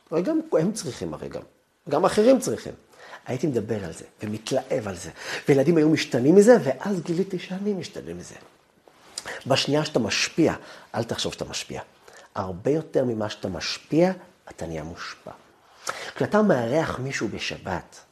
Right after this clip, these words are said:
והוא פעם ראשונה חווה את השבת שלו, והוא כולו באורות, הוא בחיים לא ראה שבת, הוא כולו בעננים, בשמיים.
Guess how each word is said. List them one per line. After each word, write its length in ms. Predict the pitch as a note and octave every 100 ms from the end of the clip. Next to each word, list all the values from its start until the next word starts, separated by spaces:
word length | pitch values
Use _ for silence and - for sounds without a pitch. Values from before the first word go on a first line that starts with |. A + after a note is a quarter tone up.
| _ - - -
והוא 120 | A2+
פעם 240 | D#3 E3 E3+
ראשונה 380 | B2 F#2 G#2 A#2+
חווה 320 | F#2+ F2+ G#2+
את 100 | A2
השבת 420 | - E2+ F#2+ G2
שלו, 180 | F#2+ F2+
והוא 120 | B2
כולו 240 | - A#2 B2+
באורות, 800 | B2+ A2 A2 F3+ A#3 E3 B2 -
הוא 100 | C#3+
בחיים 360 | D3+ F#3 A#3
לא 120 | B3 A#3+
ראה 260 | C4+ D#4
שבת, 720 | - C#4 D4 D#4+ D4 F#3 D3+
הוא 120 | A3 A#3+
כולו 300 | C4+ C#4 C4
בעננים, 920 | C#4 C#4+ D4 D4 D4 D4+ D#4 D4 C4
בשמיים. 880 | B3+ A#3+ B3 A#3 C4 A#3+ G3+ D3